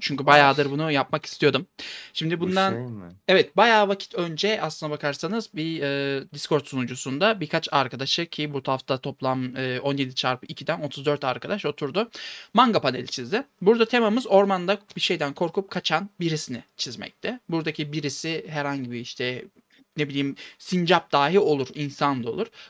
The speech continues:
Speaker 1: Bu tarz bir temamız vardı. Toplamda, e, on yedi ekip var.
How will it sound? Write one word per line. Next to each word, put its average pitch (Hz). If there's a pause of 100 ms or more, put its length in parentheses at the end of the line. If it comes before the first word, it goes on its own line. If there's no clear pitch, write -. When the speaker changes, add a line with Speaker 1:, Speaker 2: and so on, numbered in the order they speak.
Speaker 1:
Bu 240
tarz 233
bir 240
temamız 165
vardı. 123 (320)
Toplamda, 214
e, 151
on 196
yedi 165 (160)
ekip -
var. 202